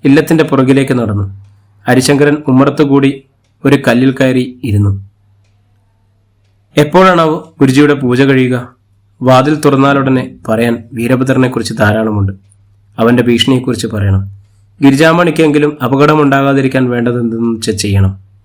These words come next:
ഗിരിജാമണിയെ തനിക്ക് നഷ്ടപ്പെട്ടുകൂടാ. അമ്മാവൻ, അമ്മ, സേതുലക്ഷ്മി, പ്രിയപ്പെട്ട ഗോപികൃഷ്ണൻ.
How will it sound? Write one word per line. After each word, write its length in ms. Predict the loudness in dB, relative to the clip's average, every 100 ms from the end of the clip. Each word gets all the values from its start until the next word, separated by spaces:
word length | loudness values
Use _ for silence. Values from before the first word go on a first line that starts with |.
| _ _ _ -4
ഗിരിജാമണിയെ 500 | 2 2 2 0 0
തനിക്ക് 220 | -2 -2
നഷ്ടപ്പെട്ടുകൂടാ. 720 | -4 -4 -6 -6 -4 -4 -6 -12 _ _ _ _ _ -6
അമ്മാവൻ, 540 | 0 2 2 -2 -8 _ _ _ _
അമ്മ, 380 | -4 -2 -2 -6 _ _ _ _
സേതുലക്ഷ്മി, 800 | -4 -2 2 0 0 -2 -4 -6 _ _ _ 0
പ്രിയപ്പെട്ട 380 | 4 4 2 -2
ഗോപികൃഷ്ണൻ. 720 | 0 0 0 -4 -6 -10